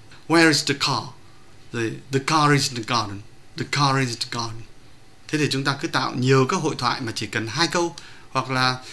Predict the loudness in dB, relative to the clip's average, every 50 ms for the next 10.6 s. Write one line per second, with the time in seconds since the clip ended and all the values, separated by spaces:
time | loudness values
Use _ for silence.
0 | -12 -4 -2 0 2 2 2 2 2 0 0 -2 -2 -4 -4 -2 -2 0 0 0
1 | -2 -4 -6 -8 -6 -4 -2 -2 0 0 0 0 0 -2 -2 -2 -2 -4 -6 -6
2 | -6 -6 -6 -4 -4 -6 -6 -6 -8 -8 -8 -8 -8 -8 -8 -8 -8 -8 -8 -8
3 | -6 -6 -6 -6 -6 -8 -8 -10 -10 -8 -8 -6 -6 -6 -6 -6 -6 -6 -4 -4
4 | -4 -4 -4 -6 -10 -12 -8 -2 0 0 0 0 0 0 2 2 0 -2 -6 -10
5 | -14 -18 -18 -12 -6 -4 -4 -2 -2 -4 -4 -6 -8 -8 -4 -4 -4 -4 -6 -8
6 | -10 -10 -10 -8 -6 -4 -2 -2 -2 0 0 0 -2 -2 -6 -6 -4 -4 -2 -2
7 | -2 -4 -6 -10 -18 -20 -16 -12 -10 -8 -8 -6 -6 -4 -4 -4 -4 -6 -6 -8
8 | -10 -14 -16 -18 -18 -18 -18 -18 -18 -16 -16 -18 -18 -18 -18 -18 -18 -18 -6 0
9 | 2 4 4 6 6 4 4 2 0 -10 -18 -20 -20 -20 -16 -10 -4 0 0 0
10 | 2 0 0 0 -2 -2 -2 -4 -4 -2 -2 -4